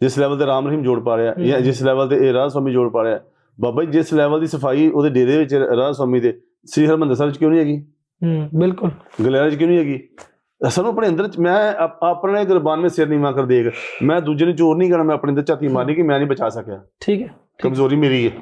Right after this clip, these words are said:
Speaker 2: ਧੰਨਵਾਦ ਜੀ। ਵਾਹਿਗੁਰੂ ਜੀ ਕਾ ਖਾਲਸਾ,
Speaker 1: ਖਾਲਸਾ,
Speaker 2: ਵਾਹਿਗੁਰੂ
Speaker 1: ਵਾਹਿਗੁਰੂ ਜੀ ਕੀ ਫਤਿਹ।
Speaker 2: ਸੋ ਬਿਲਕੁਲ ਇਹ ਗੱਲਾਂ ਜਿਸ ਤਰੀਕੇ ਅੱਜ ਹੋਈਆਂ,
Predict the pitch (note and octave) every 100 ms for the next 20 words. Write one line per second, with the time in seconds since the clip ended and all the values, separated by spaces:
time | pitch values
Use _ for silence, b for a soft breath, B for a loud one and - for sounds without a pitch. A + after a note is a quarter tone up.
0 | - G3+ F#3+ D3+ D3 F3+ F#3+ F#3+ F3+ E3+
1 | D#3 - G#2+ - A2 G#2 F2+ F#2 F#2 -
2 | A3 B3+ D4+ D4 A#3+ A#3+ A3 G#3 G#3+ G#3
3 | G3 F#3 - G3 F#3+ G#3 G3 F3 - F#3+
4 | G3+